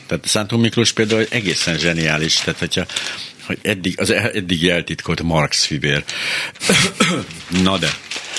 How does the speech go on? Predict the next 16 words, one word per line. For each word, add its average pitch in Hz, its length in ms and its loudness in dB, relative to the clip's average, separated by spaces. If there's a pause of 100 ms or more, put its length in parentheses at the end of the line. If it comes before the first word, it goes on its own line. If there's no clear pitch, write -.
(100)
Szóval, 101 360 4
hogy 107 260 2
a, 107 420 4 (760)
hogy 107 140 4
ezzel 107 220 4
nem 143 120 -4
foglalkozik, 120 520 2
ugye 107 140 4
azt 98 120 0
hangsúlyoztuk, 120 680 2
s-, - 460 4 (100)
a, 92 80 2 (680)
a - 100 -10
Kassai 107 340 2
féle 101 320 4
után, 104 300 0